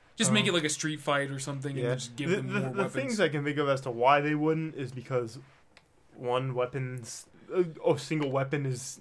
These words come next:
Speaker 2: not, like, exciting.
Speaker 1: If you get it, you win.
Speaker 2: Yeah, that's basically what it is.
Speaker 1: Yeah, sure.
Speaker 2: And also Alexa Bliss and Bayley, really?
Speaker 1: Do you know about the aftermath of that?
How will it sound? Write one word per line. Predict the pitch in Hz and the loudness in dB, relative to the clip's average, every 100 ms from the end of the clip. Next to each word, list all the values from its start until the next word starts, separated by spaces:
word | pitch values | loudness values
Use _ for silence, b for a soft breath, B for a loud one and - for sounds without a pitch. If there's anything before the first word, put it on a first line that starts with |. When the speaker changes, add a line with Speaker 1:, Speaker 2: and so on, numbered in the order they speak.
| - | -8
Speaker 2:
not, | 135 131 127 127 - - | 0 4 4 4 0 -4
like, | 139 113 113 - - _ _ _ - | -2 -2 -4 -14 -20 _ _ _ -16
exciting. | - - 147 165 196 208 202 B B B B _ _ _ _ - - | -6 4 4 6 2 -2 -6 B B B B _ _ _ _ -18 2
Speaker 1:
If | 202 - | 4 4
you | 180 | 4
get | 214 254 | 4 4
it, | 170 | 2
you | 170 | 2
win. | 175 247 226 123 98 - | 6 6 4 2 -8 2
Speaker 2:
Yeah, | 175 202 139 | 8 10 10
that's | 151 | 6
basically | 147 175 160 - | 6 6 6 2
what | 143 135 131 | 0 2 2
it | 120 | 0
is. | 139 156 156 | -2 -2 -2
Speaker 1:
Yeah, | 127 107 | -6 -6
sure. | - 131 110 - - - | -6 -6 -8 -16 -20 -4
Speaker 2:
And | 143 135 120 117 113 - _ _ _ - | 0 0 -2 -6 -10 -16 _ _ _ -4
also | 131 143 156 131 107 | 0 2 2 -2 -2
Alexa | 113 127 127 | -8 -8 -8
Bliss | 120 127 | -8 -8
and | 110 | -10
Bayley, | 107 113 | -12 -12
really? | 127 131 123 127 139 139 - _ _ _ _ _ _ _ _ - | -8 -8 -10 -10 -12 -12 -18 _ _ _ _ _ _ _ _ -6
Speaker 1:
Do | 180 | 0
you | |
know | 170 156 | 4 4
about | 165 165 | 4 2
the | 156 | 0
aftermath | 127 147 180 185 190 | -2 -4 -6 -6 -8
of | 202 | -10
that? | 202 233 226 | -10 -10 -12